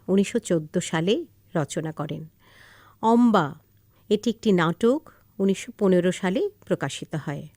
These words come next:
বালিকা শিক্ষার আদর্শ, উনিশশো আঠারো সালে। ঠাকুরমার চিঠি, উনিশশো চব্বিশ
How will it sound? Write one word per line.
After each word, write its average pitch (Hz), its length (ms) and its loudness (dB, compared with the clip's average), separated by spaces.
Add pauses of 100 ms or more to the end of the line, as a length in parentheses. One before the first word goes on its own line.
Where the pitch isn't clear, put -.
(460)
বালিকা 220 520 2
শিক্ষার - 480 -4
আদর্শ, 160 400 -4 (560)
উনিশশো 202 320 -4
আঠারো 196 380 -4
সালে। 220 300 -6 (680)
ঠাকুরমার 240 640 0
চিঠি, 214 420 -6 (240)
উনিশশো 202 320 -2
চব্বিশ 180 480 -4